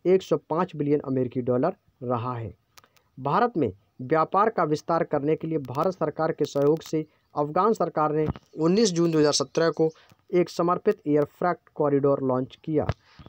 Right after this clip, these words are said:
द्विपक्षीय व्यापार की मजबूती की दृष्टि ते-, दृष्टि से एक महत्वपूर्ण पक्ष दिसंबर दो हज़ार सत्रह में चाबहार बंदरगाह का संचालन किया था। भारत द्वारा जोरांग डोलाराम सड़क के निर्माण में उद्देश्य से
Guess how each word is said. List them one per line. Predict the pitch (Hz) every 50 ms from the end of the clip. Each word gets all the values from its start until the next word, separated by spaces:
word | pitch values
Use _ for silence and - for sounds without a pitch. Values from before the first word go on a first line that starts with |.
| - 123
द्विपक्षीय | 123 - 185 233 240 240 214 - - - 240
व्यापार | 208 208 190 180 - 180 185
की | 185 - 202
मजबूती | 180 160 151 147 151 165 165 - 214 208
की | 180 190 165
दृष्टि | 151 151 - - - 160
ते-, | - 170 160 151 - -
दृष्टि | 151 147 156 147 - _ 202 190
से | - - 180 180 - _ _ _ _ _ _ _ -
एक | 190 214 233 233 - _ _ _ _ _ _ _ _ _
महत्वपूर्ण | 160 170 190 214 254 247 - 254 214 240 240 214
पक्ष | - - 185 - - 185
दिसंबर | 175 160 156 151 - 156 156 165 185 185
दो | 165 165
हज़ार | 160 156 147
सत्रह | - - - - 160 156
में | 156 156 156 - _ _ _ _ _ _
चाबहार | - 214 214 214 214 196 165 147 156 151 156 156 - _ _ _ _ -
बंदरगाह | 143 139 156 156 170 196 196 160 147 147
का | 143 - 139
संचालन | - - 127 120 - 127 131 160 185 180 _ _ _ _ _
किया | - 202 220 214 160
था। | 110 - 110 90 - - - _ _ _ _ _
भारत | - 131 123 127 147 185 226 240
द्वारा | 214 220 190 175 175 180 180 - _ _ _ _ 139
जोरांग | 131 131 151 170 175 185 214 226 220
डोलाराम | 185 160 165 165 165 160 156 151 151 147
सड़क | - - 160 165 175 - -
के | 156
निर्माण | 143 143 143 135 139 147 160 160
में | 156 160 160 - _ _ _ _ _
उद्देश्य | - 160 151 147 185 208 208 - 226
से | 208 - 208